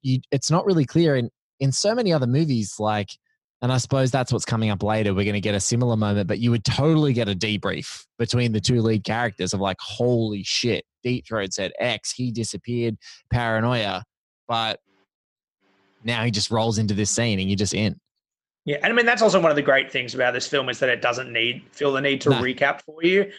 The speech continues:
Speaker 2: You know, there's so little exp-, there's, for a film that is like, in some ways, all exposition, 'cause it's all about
Speaker 1: <laughs>
Speaker 2: just getting information. There is very little hand-holding for the audience,
Speaker 1: Yeah.
Speaker 2: and that's exactly what I appreciate about it, so,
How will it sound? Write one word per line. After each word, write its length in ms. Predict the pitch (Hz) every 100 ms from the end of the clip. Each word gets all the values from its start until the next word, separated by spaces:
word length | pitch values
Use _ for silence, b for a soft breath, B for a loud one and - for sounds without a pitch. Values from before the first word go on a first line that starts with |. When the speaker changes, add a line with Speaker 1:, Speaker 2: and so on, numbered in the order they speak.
| B
Speaker 2:
You 80 | 131
know, 60 |
there's 200 | 131 135
so 220 | - 147
little 200 | 139 135
exp-, 320 | 127 - - 147
there's, 180 | 143 - B
for 140 | - 226
a 40 |
film 240 | 220 254 349
that 100 | 302
is 280 | 196 - - - _ B B _ _ _ _ _ _ _ _ _ _ _ _ -
like, 300 | 165 - -
in 80 | 180
some 180 | 196 180
ways, 160 | 156 -
all 280 | 165 175 160
exposition, 560 | - - 127 117 113 113
'cause 140 | 170
it's 120 | 147 -
all 200 | 156 151
about 260 | 147 131 135
Speaker 1:
<laughs> 0 |
Speaker 2:
just 180 | 113
getting 260 | 110 131 127
information. 760 | 131 - 123 120 127 127 113 113 b b b -
There 160 | 180
is 180 | 165 -
very 360 | 147 127 185 175
little 540 | 147 160 151 135 - _
hand-holding 560 | - 151 156 147 139 143
for 80 | 113
the 120 | 127
audience, 580 | 151 135 120 139 - -
Speaker 1:
Yeah. 220 | 151 139
Speaker 2:
and 200 | 123 123
that's 180 | 127 135 - _ _ _
exactly 360 | 151 131 135 139
what 80 | 127
I 60 | 120
appreciate 380 | 117 127 -
about 140 | 127 113
it, 120 | 120
so, 120 | -